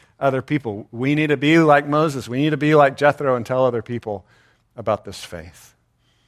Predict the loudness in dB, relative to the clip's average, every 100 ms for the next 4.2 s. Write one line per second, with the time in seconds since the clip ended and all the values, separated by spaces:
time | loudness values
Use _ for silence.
0 | _ _ -8 2 2 2 4 6 6 4
1 | 4 2 2 2 4 2 2 -2 -2 -2
2 | -2 0 -2 _ _ -6 -2 -2 -2 0
3 | 2 2 2 2 2 0 2 2 4 0
4 | -2